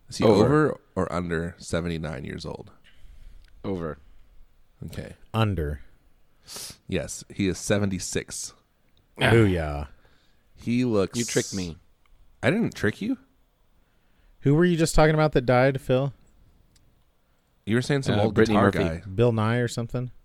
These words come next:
Speaker 3: No, before that, you were saying this year, and then
Speaker 1: Oh, Stan Lee. He died in
Speaker 3: Oh.
Speaker 1: two thousand eighteen. But it was the end of two thousand eighteen, so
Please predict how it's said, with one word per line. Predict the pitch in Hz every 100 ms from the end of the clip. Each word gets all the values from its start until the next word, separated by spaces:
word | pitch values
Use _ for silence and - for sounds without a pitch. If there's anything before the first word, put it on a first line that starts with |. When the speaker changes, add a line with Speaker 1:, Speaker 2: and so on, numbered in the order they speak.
| _ _ _ -
Speaker 3:
No, | - 117
before | 101 - 135 120
that, | 120 92
you | 101
were | 104
saying | - 110 101 98
this | 104 101
year, | 101 92 82
and | 82 85
then | 90
Speaker 1:
Oh, | 104
Stan | 87 117 101 101
Lee. | 87 80 _
He | 120
died | 123 113
in | 90
Speaker 3:
Oh. | 101
Speaker 1:
two | 92
thousand | 78 85
eighteen. | 82 - 80 80 85 _ _ _ _ _ _ _ _ _ _ _ _ _ _ _ _ _ _ - 107
But |
it | 117
was | 120
the | 113
end | 92 92
of | 82
two | -
thousand | 80 85
eighteen, | 82 - 69 50
so | - 58